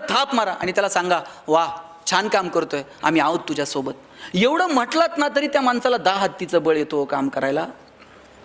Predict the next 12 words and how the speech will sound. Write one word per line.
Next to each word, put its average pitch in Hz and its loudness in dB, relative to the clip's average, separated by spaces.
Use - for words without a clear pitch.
म्हणून 220 4
संकटांच्या 233 2
समोर 180 0
गडबगडीत 170 0
होऊ 151 -4
नका. 151 -4
शिवाजी 214 2
महाराज 208 0
मिर्झा 196 2
राजेसोबत 233 2
तह 233 4
झाला, 202 0